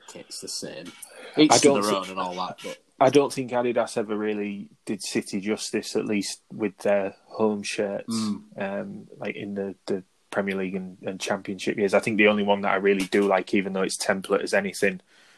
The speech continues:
Speaker 2: is the twenty twelve thirteen shirt. But
Speaker 1: Mm. Yeah, e-
Speaker 2: um,
Speaker 1: each to their own, indeed.
Speaker 2: yeah.
Speaker 1: Um, one
Speaker 2: I don't
Speaker 1: that
Speaker 2: mind it. I don't mind
Speaker 1: No,
Speaker 2: it. I
Speaker 1: no,
Speaker 2: just
Speaker 1: it's not
Speaker 2: think
Speaker 1: a
Speaker 2: there's
Speaker 1: bad
Speaker 2: better
Speaker 1: shirt,
Speaker 2: ones.
Speaker 1: but yeah,
Speaker 2: Yeah.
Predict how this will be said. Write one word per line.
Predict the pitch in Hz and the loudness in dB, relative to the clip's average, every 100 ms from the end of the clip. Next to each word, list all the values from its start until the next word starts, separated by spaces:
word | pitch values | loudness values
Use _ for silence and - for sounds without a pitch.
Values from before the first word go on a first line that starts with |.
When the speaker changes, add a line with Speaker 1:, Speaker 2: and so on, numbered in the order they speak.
| - | -8
Speaker 2:
is | 104 - | -4 -2
the | 104 | 0
twenty | - 101 95 | 2 2 0
twelve | - 104 98 | 0 2 2
thirteen | - 98 - 101 101 | 0 0 0 -4 -4
shirt. | 98 107 95 - | -4 -4 -4 -4
But | - - - | -8 -8 -4
Speaker 1:
Mm. | 110 107 98 - _ - | -2 -2 -4 -10 _ -4
Yeah, | 107 104 | -2 2
e- | 92 | 4
Speaker 2:
um, | 90 101 | 4 4
Speaker 1:
each | 120 - | 2 0
to | - | -6
their | 107 98 | -4 -2
own, | 101 98 110 | -2 -4 -6
indeed. | 107 98 104 120 | -6 -4 -4 0
Speaker 2:
yeah. | 113 107 104 101 98 | 4 4 4 2 0
Speaker 1:
Um, | 95 98 98 98 98 101 | -4 -4 -4 -4 -6 0
one | 117 120 117 107 | 4 6 6 6
Speaker 2:
I | 120 | 8
don't | 104 | 8
Speaker 1:
that | 107 | 8
Speaker 2:
mind | 139 175 165 | 4 2 0
it. | 107 139 | -2 -2
I | 120 | -4
don't | 110 127 | -4 -4
mind | 104 131 | 4 8
Speaker 1:
No, | 160 | 8
Speaker 2:
it. | 147 | 6
I | |
Speaker 1:
no, | 135 | 2
Speaker 2:
just | 123 | -2
Speaker 1:
it's | - | 0
not | - | 0
Speaker 2:
think | 107 | 2
Speaker 1:
a | 92 | 2
Speaker 2:
there's | 101 | 2
Speaker 1:
bad | - | 2
Speaker 2:
better | 98 | -2
Speaker 1:
shirt, | 98 101 | -2 -4
Speaker 2:
ones. | 95 - | -8 -10
Speaker 1:
but | - | -6
yeah, | 101 90 | -4 -2
Speaker 2:
Yeah. | 92 | -4